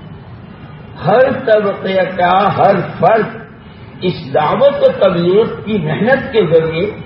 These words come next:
جس کو بہت آسان کر کے بتا دیا، دعوت و تبلیغ کی محنت تو وہ صحابہ نے کی، اسی اسی زخم ہیں،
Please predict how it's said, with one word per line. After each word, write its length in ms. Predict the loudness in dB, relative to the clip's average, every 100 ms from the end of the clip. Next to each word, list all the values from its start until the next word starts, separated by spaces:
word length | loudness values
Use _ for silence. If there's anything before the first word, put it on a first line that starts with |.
| -18 -18 -6
جس 240 | -4 -4 -4
کو 100 | 0
بہت 320 | 2 2 2
آسان 480 | 0 0 0 0 -2 -2
کر 160 | -4
کے 120 | -2 -2
بتا 340 | -2 -2 -2
دیا، 360 | -2 -2 -2 -4 -10 -16 -18 -18 -18 -18 -20 -20 -20 -14 -6
دعوت 360 | -4 -2 -2
و 60 | -2 -4
تبلیغ 300 | -4 -2 -2 -2
کی 100 | -4
محنت 380 | -4 -6 -4
تو 80 | -2
وہ 100 | 0 0
صحابہ 420 | -2 -2 0 2 2
نے 80 | 0 -2
کی، 160 | -6 -8 -10 -14 -18 -18 -18 -6
اسی 400 | -4 -4 -2 0
اسی 320 | 0 0 -6 -2
زخم 500 | -2 0 -2 -2 -2
ہیں، 240 | -4 -6